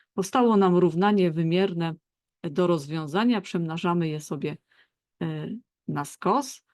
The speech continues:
czyli pięć razy x to będzie pięć x jest równe, i teraz trójkę, trzy razy, e, x to będzie trzy x, trzy razy cztery, dwadzieścia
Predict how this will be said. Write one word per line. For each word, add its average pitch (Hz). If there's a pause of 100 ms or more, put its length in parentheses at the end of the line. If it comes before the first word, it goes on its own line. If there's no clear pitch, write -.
czyli -
pięć 185
razy 156
x -
to 156
będzie 147
pięć 151
x 247
jest 147
równe, 165
i 170
teraz 151
trójkę, 165 (600)
trzy -
razy, 156 (440)
e, 160
x -
to 156
będzie 143
trzy -
x, 240
trzy -
razy 156
cztery, 170
dwadzieścia 147